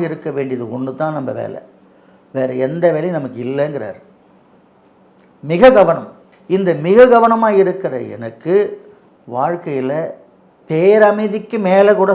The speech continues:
சொல்லலாம், அப்படி ஒரு அமைதியை நான் வாழ்க்கையில பார்க்குறேன். ஏது? ரொம்ப கவனமா இருக்கிறதுனால ரொம்ப சந்தோஷமா இருக்கேன். இதைத்தான் சாவித்திரியில பகவான் சொல்லியிருக்கிறார். சாவித்திரிக்குள்ள இருக்கிற எல்லா கண்டென்ட்டும் வரிக்கு வரி சொல்லப்பட்ட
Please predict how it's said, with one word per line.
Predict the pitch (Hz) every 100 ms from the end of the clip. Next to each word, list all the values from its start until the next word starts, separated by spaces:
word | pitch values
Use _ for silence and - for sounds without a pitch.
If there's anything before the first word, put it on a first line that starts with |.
| 180
சொல்லலாம், | 139 113 - - _ _ -
அப்படி | 123 - 180
ஒரு | 160
அமைதியை | 143 165 175 170 135
நான் | 107 - _ _ -
வாழ்க்கையில | 120 123 101 -
பார்க்குறேன். | 95 - - - _ _ _ _ -
ஏது? | 160 185 185 196 196 196 _ _ 139
ரொம்ப | 170 226 220
கவனமா | 180 185 196
இருக்கிறதுனால | 180 165 131 123 117 113 -
ரொம்ப | 165 208 214 190
சந்தோஷமா | 143 147 - 117
இருக்கேன். | 98 _ _ _ _ _ _ _ 127
இதைத்தான் | 135 151 151 170 185 190 - - _ -
சாவித்திரியில | 131 151 151 151 135 120 107 - _ _ 117
பகவான் | 120 139 139 131
சொல்லியிருக்கிறார். | 120 131 131 135 147 - - _ _ _ _
சாவித்திரிக்குள்ள | - 147 220 - 226 196 202
இருக்கிற | 190 180 139 139
எல்லா | 165 190 190
கண்டென்ட்டும் | 175 180 214 202 175 127 - 117
வரிக்கு | 147 196 190 196
வரி | 202 220 202 -
சொல்லப்பட்ட | 160 190 190 185 165